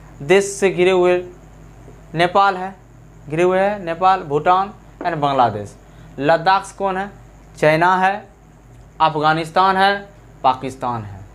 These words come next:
ठीक है, भारत के राज्यों में क्षेत्रफल की दृष्टि से बात किया जाए तो हम फट से पहला नंबर में बता देते हैं राजस्थान।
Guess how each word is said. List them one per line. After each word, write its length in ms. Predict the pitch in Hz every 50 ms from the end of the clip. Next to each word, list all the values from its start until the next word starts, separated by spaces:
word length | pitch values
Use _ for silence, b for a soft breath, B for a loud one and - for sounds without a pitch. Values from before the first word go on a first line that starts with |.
| - - -
ठीक 180 | 208 220 214
है, 180 | 185 - - B B B B B B B B B B 120
भारत 520 | 123 131 131 147 165 185 233 269 269 - -
के 140 | 285 285 269
राज्यों 600 | 185 180 180 190 202 196 190 196 226 254 277 269
में 380 | 233 170 156 160 180 202 - -
क्षेत्रफल 580 | - - 202 202 - 214 214 - 262 285 294
की 140 | 285 269 233
दृष्टि 440 | 185 190 214 214 208 - - 220 208
से 140 | 214 208 185
बात 340 | 170 175 170 175 175 160
किया 220 | 165 165 160 156 143
जाए 220 | 123 131 143 170
तो 500 | 175 - - - - - - - - 165
हम 80 | 170 160
फट 200 | 160 175 175 175
से 180 | - - 180
पहला 300 | 170 170 160 156 160 160
नंबर 220 | 156 156 156 156 156
में 140 | 151 147 143
बता 260 | 147 143 147 143 139
देते 240 | 135 135 131 139 135
हैं 60 | 131
राजस्थान। 560 | 131 131 131 131 127 123 - - 117 139 -